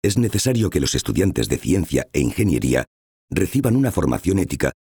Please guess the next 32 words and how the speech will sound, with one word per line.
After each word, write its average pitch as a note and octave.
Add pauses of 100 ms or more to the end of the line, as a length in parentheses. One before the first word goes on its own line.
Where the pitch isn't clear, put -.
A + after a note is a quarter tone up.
(120)
que G#2
les F#2+
permita A#2
comprender F2
mejor G#2
las F2+
aplicaciones -
sociales E2
de C#2
las C#2
tecnologías B1+ (280)
que F2+
muy F#2
probablemente G#2+
desarrollarán. D#2 (1160)
Solo G2+
si -
invertimos F2+
en E2+
educación, B1+ (400)
lograremos E2+
una B2
sociedad B1+
que -
pueda B2
aprovechar E2
las D#2
ventajas A2
de E2
las D2
tecnologías C2
inteligentes F#2+